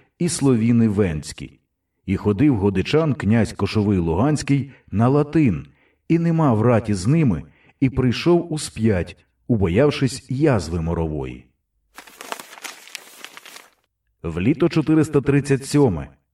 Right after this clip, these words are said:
Повстали словіни венські в Галії, і пішов супротиву їм Флавій Ецій, полководець римський,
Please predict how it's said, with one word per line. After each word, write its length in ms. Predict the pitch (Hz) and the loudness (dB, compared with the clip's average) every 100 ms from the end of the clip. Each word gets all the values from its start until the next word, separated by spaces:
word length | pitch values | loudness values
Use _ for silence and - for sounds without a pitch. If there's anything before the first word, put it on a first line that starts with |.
| _ _ _ _ _ _ _ _ _ | _ _ _ _ _ _ _ _ _
Повстали 560 | - 85 78 - 175 160 | -6 -4 -4 2 2 2
словіни 520 | 143 139 147 170 147 | 0 2 2 4 4
венські 480 | 120 143 143 - 143 | 4 2 0 -2 -2
в 100 | 135 | 0
Галії, 680 | 110 151 113 85 76 71 - _ _ | 2 2 2 0 -4 -10 -18 _ _
і 100 | 95 | -6
пішов 420 | 101 104 139 160 | -2 -2 2 0
супротиву 640 | 143 123 - 117 139 110 110 | 2 -2 0 0 2 2 2
їм 280 | 127 170 | 2 2
Флавій 560 | 123 110 117 147 143 143 147 | 0 0 2 2 0 -2 0
Ецій, 500 | 139 101 - 78 - _ | 2 2 -4 -12 -12 _
полководець 720 | 180 170 185 165 123 95 - | -4 0 2 4 4 2 0
римський, 600 | 131 143 95 - 76 71 | 2 2 0 -2 -10 -14